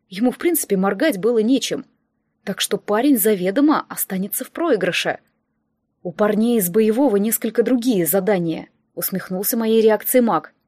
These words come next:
"Стейн сейчас считывает остаточную энергию и сверяет с той, что предоставил их группе Дом Стражей Правопорядка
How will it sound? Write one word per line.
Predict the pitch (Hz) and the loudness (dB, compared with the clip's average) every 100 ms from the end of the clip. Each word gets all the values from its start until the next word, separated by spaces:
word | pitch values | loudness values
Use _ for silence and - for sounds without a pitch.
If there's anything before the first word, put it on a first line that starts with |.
| _ _ _ _ _ _ _ | _ _ _ _ _ _ _
"Стейн | - - - 285 269 226 | -8 -6 0 2 4 2
сейчас | - 247 - 262 - - | -2 -4 2 2 2 -2
считывает | - 285 247 240 240 233 | 0 2 2 4 4 2
остаточную | 220 247 240 - 254 | 0 -2 -2 0 2
энергию | 254 294 196 190 180 | 4 4 4 0 0
и | 185 | -2
сверяет | 185 220 247 254 220 | -2 4 4 4 2
с | - | 0
той, | 302 | 2
что | 220 - - | 2 0 -2
предоставил | 214 208 - 254 240 | 0 0 0 2 2
их | 233 226 202 | 2 -2 -2
группе | 233 269 247 | 0 0 0
Дом | 208 233 | 4 2
Стражей | - - 240 214 | 2 0 0 2
Правопорядка | 233 226 220 247 233 170 180 | 0 0 0 2 2 2 -4